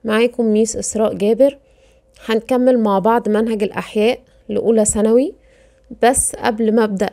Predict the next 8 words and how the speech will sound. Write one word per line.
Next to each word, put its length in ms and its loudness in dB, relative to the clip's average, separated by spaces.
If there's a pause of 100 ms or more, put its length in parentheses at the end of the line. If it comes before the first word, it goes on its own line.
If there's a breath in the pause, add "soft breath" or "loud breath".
(120)
شرح 380 -2
الدرس 440 0
بتاع 280 0
النهاردة، 640 0 (580 loud breath)
عايزاكم 420 2
تعملوا 360 0
لايك 340 2
للفيديو 680 -4